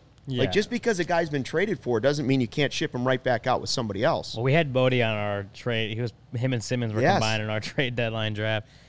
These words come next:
Speaker 1: Um, as far as he, you said, left-handed David Bote, he is a guy that can play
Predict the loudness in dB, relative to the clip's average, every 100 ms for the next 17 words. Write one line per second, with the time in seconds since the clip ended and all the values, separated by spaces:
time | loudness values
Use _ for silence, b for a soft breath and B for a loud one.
0 | b b -8 -4 -4 -4 -6 0 2 2
1 | 0 -2 -12 -20 -20 -20 -18 -18 -18 -20
2 | -14 -12 -12 -16 -20 -18 -14 -10 -8 -4
3 | -2 0 -2 -2 -2 -2 -2 -2 -2 -2
4 | -2 -2 -2 -4 -4 -4 -2 -6 -8 -10
5 | -6 -4 -4 -6